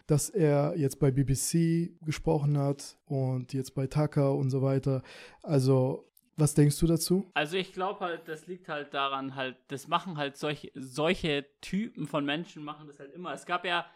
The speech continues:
Speaker 2: es gab ja auch den Martin Shkreli. Kennst du den?
Speaker 1: Mhm.
Speaker 2: Äh, nee, nicht Martin Shkreli. Scheiße, den meine ich gar nicht. Martin Shkreli gibt's auch. Martin Shkreli ist der für diese Pharma-Lobby. Ich meine, der, der für diesen, es gab ja diese eine Krypto-Seite, die dieser Scam war. Weißt du, wie,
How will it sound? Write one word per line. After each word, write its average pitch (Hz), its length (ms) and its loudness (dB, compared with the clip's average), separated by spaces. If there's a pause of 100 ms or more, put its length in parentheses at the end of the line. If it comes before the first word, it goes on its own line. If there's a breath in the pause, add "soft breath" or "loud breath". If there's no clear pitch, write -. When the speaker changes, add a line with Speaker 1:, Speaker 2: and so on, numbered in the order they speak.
Speaker 2:
es 147 140 -14
gab 175 180 -4
ja 143 100 2
auch 165 180 0
den 143 580 -6
Martin 156 420 2
Shkreli. 143 840 0
Kennst 160 280 -4
du 196 40 -6
den? 202 340 -4
Speaker 1:
Mhm. 160 380 -2
Speaker 2:
Äh, - 80 -4
nee, 156 120 4
nicht 160 180 2
Martin 147 320 2
Shkreli. 131 520 -6
Scheiße, 143 360 -6
den 127 120 -6
meine 131 180 -2
ich 135 100 -12
gar - 180 -6
nicht. 127 200 -10
Martin 147 280 0
Shkreli 160 360 -6
gibt's 151 220 -8
auch. 151 160 2
Martin 160 320 4
Shkreli 170 320 -4
ist 156 140 -6
der 151 200 2
für 147 140 -8
diese 135 240 -6
Pharma-Lobby. 139 540 0
Ich 131 100 -4
meine, 147 180 0
der, 143 160 2
der 139 240 2
für 139 220 -4
diesen, 135 400 -2
es 127 120 -8
gab 190 140 6
ja 220 80 4
diese 202 180 2
eine 190 200 6
Krypto-Seite, 139 800 2
die 131 260 -4
dieser 135 340 -2
Scam 147 540 0
war. 123 480 2
Weißt 147 360 -4
du, 156 100 -16
wie, 143 320 -10